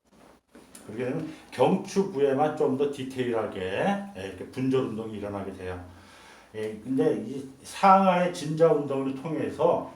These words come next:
여기에 장력을 계속 하방으로 당기고요. 시술자는 상방으로 당기면서 이렇게 이분을 시켜야 됩니다. 이렇게 되는 겁니다. 이렇게. 처음에는 이렇게 운동이 됐다가 이렇게 되는 거죠. 다시 한번 보십시오. 자, 이게 일 번, 이게 이 번.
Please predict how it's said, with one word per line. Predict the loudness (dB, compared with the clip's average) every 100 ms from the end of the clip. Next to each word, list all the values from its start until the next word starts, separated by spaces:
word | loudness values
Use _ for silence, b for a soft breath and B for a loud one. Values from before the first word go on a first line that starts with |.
| -4
여기에 | -2 2 2
장력을 | 2 0 0 0 -2 -2
계속 | -2 -2 -2
하방으로 | 2 4 6 4 2 0
당기고요. | 0 0 -4 -4 -2 0 0 -2 B B
시술자는 | -6 -4 -4 -4 -4 -4
상방으로 | -4 -2 2 2 2 -2
당기면서 | 0 0 -2 -6 -10
이렇게 | -8 -10
이분을 | -8 -6 -6 -2 -2
시켜야 | -2 -2 -2
됩니다. | -4 -8 -8 -10 -12 -18 B B
이렇게 | -8 -2 2
되는 | 2 0
겁니다. | -6 -8
이렇게. | -12 -16 -20 -14 -14 -14 B B -2
처음에는 | 2 2 2 2
이렇게 | 0 -4
운동이 | -6 -4 -4
됐다가 | -4 -6 -6 -2 -2 -2
이렇게 | -10 -8 -4
되는 | -4 -4
거죠. | -10 -10 -8 -8 -10 -16 -12
다시 | -6 -4
한번 | -4 -4
보십시오. | -8 -12 -14 -8 -6 -4 -4 B B B B
자, | -4
이게 | -2 -2 -2 0
일 | 0 -2 -4 0
번, | 2 2 0 -6 -18 -16
이게 | -8
이 | -6 -6 -6 -4
번. | -6